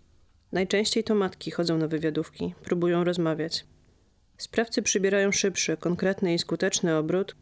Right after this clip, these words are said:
gdy to ojciec jest pierwszym obrońcą dziecka. On niejako nadaje mu siłę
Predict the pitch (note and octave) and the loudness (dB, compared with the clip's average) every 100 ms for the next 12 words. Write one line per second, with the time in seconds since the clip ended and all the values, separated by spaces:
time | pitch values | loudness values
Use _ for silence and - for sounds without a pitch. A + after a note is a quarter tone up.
0 | - F#3 F#3+ - G3+ A3+ E3+ E3+ - - | -12 -2 0 2 2 0 0 -2 -2 0
1 | F#3 - F3 D#3+ D#3+ E3+ E3+ D#3+ D#3 - | 0 0 2 2 2 0 0 0 0 -2
2 | - E3+ - - _ _ _ _ F3+ G#3+ | -8 -12 -14 -20 _ _ _ _ 0 2
3 | G3 F3 E3+ F3 E3+ F3 F3 E3 D#3+ - | 2 2 0 0 2 2 2 2 0 -2
4 | F#3 A3 | 0 0